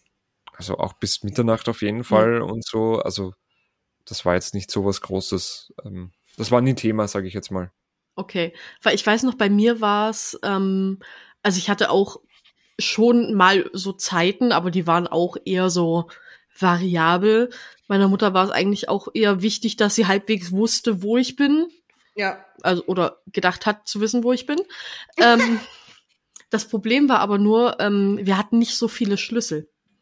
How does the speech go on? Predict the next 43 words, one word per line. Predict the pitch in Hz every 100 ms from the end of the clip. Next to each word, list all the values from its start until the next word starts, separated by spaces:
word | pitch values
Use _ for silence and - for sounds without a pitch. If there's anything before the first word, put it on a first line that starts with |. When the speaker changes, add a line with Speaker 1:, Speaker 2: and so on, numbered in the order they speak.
| _ _ _ _ _
Speaker 2:
Das | 196 185
heißt, | 202 -
ich | -
hatte | 214 220 214 -
lange | - 208 226 233
keinen | 233 - 226 233
eigenen | 202 208 208
Schlüssel, | 208 - 285 285 269 233
weil | 202 202
wir, | 190 202 190 190 170 180 180 180 180
äh, | - - - - _ _ _ _ _ -
teilweise | 214 214 202 208 196 208
hat | 185 196 -
noch | 208 202
ein | 214 202 202
Bekannter | 202 - 240 277
mit | 233 226
bei |
uns | 208 214 -
gewohnt, | 208 196 220 233
weil | 190
wir | 196
ein | 196 196 208
Spare | - - 196 196
Room | 196 233 233
hatten | 233 220
quasi | 208 220 208 202
und | 208
er | 247
zum | - 208
Arbeiten | 196 226 214 202
da | 180 175
war. | 175 180 254 _ - - - _ _ -
Äh, | 196
da | 196
haben | 190 202
wir | 208
noch | 202
Speaker 3:
Krass. |
Speaker 2:
in | 202
der | 190
Schweiz | - 208 -
gewohnt. | - 185 190 240